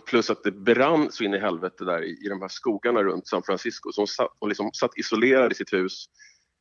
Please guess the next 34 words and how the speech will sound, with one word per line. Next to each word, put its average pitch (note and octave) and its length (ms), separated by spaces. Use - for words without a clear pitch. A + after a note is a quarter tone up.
med G2+ 420
en, F#2+ 360
samtidigt G#2+ 380
med G2 160
en F#2+ 140
så - 100
här E2 60
väska A#2 640
packad - 440
vid F#2 180
dörren B2+ 400
om G2 280
elden G2 360
skulle - 140
komma F#2+ 240
för - 100
nära, G2 260
så F#2+ 80
hon E2+ 60
var F2 60
tvungen F2+ 260
att - 80
dra. G2+ 260
Och, - 240
eh, F#2+ 220
hon G#2 140
ringde G2+ 300
och G2+ 220
var G2 220
hyfsat - 480
förtvivlad F2 560
och F2+ 80
vi F2+ 60
pratade F2 520